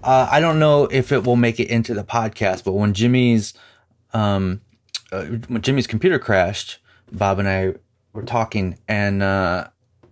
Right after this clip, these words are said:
during the middle of the podcast, a bird flew, hit the window,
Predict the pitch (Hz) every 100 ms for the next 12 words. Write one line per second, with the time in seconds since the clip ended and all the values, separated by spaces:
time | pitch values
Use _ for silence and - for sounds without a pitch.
0 | - 107 147 160 165 131 120 135 131 120
1 | - 131 110 110 - 110 104 139 127 127
2 | 120 117 113 _ _ _ _ 107 120 107
3 | 101 101 98 92